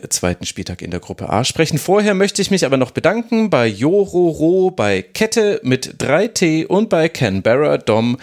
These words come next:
Sie alle sind Rasenfunk-SupporterInnen. Sie unterstützen den Rasenfunk finanziell. Der Rasenfunk ist Werbe-, Paywall- und sponsorenfrei. Wir finanzieren uns und unsere Gäste Honorare ausschließlich über eure freiwilligen Unterstützungen.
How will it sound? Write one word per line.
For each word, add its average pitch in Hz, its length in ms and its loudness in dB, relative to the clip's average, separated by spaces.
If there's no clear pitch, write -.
Sie 139 240 -2
alle 104 260 0
sind - 300 -6
Rasenfunk-SupporterInnen. 120 1900 0
Sie - 120 -2
unterstützen 123 480 0
den 107 160 2
Rasenfunk 98 520 -2
finanziell. 95 500 -2
Der 117 160 -2
Rasenfunk 92 440 -4
ist - 220 -10
Werbe-, 160 300 2
Paywall- 185 520 0
und 214 260 -2
sponsorenfrei. 175 760 0
Wir 127 160 0
finanzieren 151 640 0
uns 226 360 0
und 220 320 0
unsere 156 480 0
Gäste 151 560 0
Honorare 101 760 0
ausschließlich 120 680 -2
über 101 180 -2
eure 92 240 -2
freiwilligen 95 520 -4
Unterstützungen. 180 840 -2